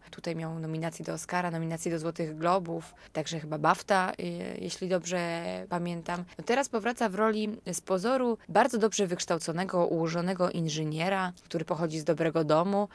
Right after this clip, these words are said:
ale on ma jedną obsesję. Jego ofiarami są, e, kobiety. Te wszystkie zbrodnie są bardzo dobrze zaplanowane i zaplanowane w sposób, y, a mogę nawet powiedzieć, skomponowane jak najlepsze dzieło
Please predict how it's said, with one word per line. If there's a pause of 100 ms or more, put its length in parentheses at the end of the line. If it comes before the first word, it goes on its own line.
(220)
ale
on
ma
jedną
obsesję.
Jego
ofiarami
są,
e,
kobiety. (280)
Te
wszystkie
zbrodnie
są
bardzo
dobrze
zaplanowane (180)
i
zaplanowane (400)
w
sposób,
y, (120)
a
mogę
nawet
powiedzieć,
skomponowane
jak
najlepsze
dzieło